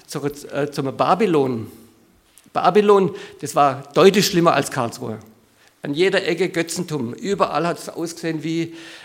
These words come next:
ähm, also wir würden wahrscheinlich sofort Babylon verlassen. Aber Gott hat gesagt, "Suchet das Beste dieser Stadt."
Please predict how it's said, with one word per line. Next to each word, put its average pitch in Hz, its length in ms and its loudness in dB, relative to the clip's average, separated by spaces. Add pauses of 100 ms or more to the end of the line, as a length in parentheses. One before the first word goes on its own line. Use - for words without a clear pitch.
(100)
ähm, 139 380 -2
also 139 340 -4 (160)
wir 175 200 0
würden 190 240 0
wahrscheinlich 156 360 0
sofort 151 380 -2
Babylon 143 380 2
verlassen. 123 500 -8
Aber 135 180 -4
Gott 175 160 -2
hat 208 100 -2
gesagt, 156 220 -4 (200)
"Suchet - 560 -6
das - 160 -14
Beste 220 420 2
dieser 190 320 -4
Stadt." - 400 -8